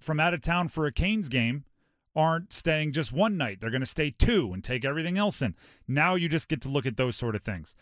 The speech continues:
Uh, the Hurricanes, and by the way, there was a commitment from the N H L on this, uh, to bring the All-Star game within three years of the completed renovations to the area.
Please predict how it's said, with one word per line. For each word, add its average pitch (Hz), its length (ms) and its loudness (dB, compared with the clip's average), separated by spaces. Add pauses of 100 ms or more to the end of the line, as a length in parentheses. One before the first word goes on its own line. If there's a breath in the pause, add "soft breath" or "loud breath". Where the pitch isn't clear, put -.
(180 soft breath)
Uh, 131 240 2
the 120 80 0
Hurricanes, 180 720 -2 (360)
and 123 140 -4
by 139 120 2
the 127 60 2
way, 127 80 2
there 120 100 0
was 113 100 -2
a 110 40 -8
commitment 143 300 -2
from 127 160 0
the 123 120 -2
N 135 120 0
H 120 180 0
L 147 140 2
on 101 160 0
this, 92 240 -8 (320 soft breath)
uh, 117 180 2
to 123 120 0
bring 180 160 4
the 185 80 0
All-Star 208 440 4
game 113 300 0 (480)
within 151 380 4
three 190 320 0
years 190 340 0
of 165 120 -6
the 180 60 -4
completed 170 500 2
renovations 160 760 0 (560)
to 156 140 4
the 147 200 4
area. 113 220 0